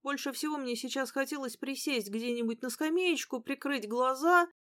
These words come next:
и долго-долго нежиться под мягким, неназойливым апрельским солнышком.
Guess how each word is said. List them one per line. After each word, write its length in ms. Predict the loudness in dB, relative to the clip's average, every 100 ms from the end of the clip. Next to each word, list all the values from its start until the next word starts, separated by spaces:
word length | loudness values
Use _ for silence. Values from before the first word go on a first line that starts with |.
| _
и 140 | -6 -6
долго-долго 1040 | 0 4 6 6 4 2 0 0 0 -2
нежиться 580 | -2 -2 -2 -2 -4 0
под 200 | 0 0
мягким, 600 | -2 0 0 0 -2 -2
неназойливым 880 | -2 -2 -2 0 0 2 2 4
апрельским 600 | 4 2 -2 -2 -2 -2
солнышком. 880 | -2 0 2 2 0 0 -2 -2 -8